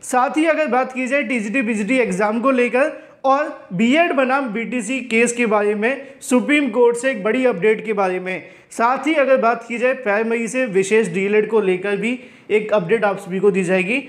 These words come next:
तो वीडियो को like कर दें और share कर दें, Channel को subscribe करके bell icon को दबा लें, जिससे कि आपको real authentic जानकारी online इंडिया First YouTube channel के माध्यम से मिलती रहे।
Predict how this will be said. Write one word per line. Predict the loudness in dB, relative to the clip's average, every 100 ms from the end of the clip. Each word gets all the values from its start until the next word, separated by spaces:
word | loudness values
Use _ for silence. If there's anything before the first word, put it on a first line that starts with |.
| -4 0
तो | 4
वीडियो | 4 4
को | 4 2
like | 2 0 0
कर | 0
दें | 0
और | -4
share | 0 0 0
कर | -2
दें, | -2 -4 -8 -20 -4
Channel | -2 0 0
को | 0
subscribe | 2 0 2 0 2
करके | 0 0
bell | -2 0 0
icon | -2 -4
को | -4
दबा | -2 0 0
लें, | 0
जिससे | -4 -6 -4
कि | 0
आपको | 0 0 -4
real | -2 0 0
authentic | 0 -2 -4 -6
जानकारी | -2 -2 -2 -2 -2 -4 -10 -20 -2
online | 0 2 0 0
इंडिया | -2 0
First | 0 0
YouTube | -4 -6 -6 -6 -2
channel | -2 0
के | 0
माध्यम | 0 0 -2 -2
से | -2 -2
मिलती | 0 0 0 0
रहे। | 2 0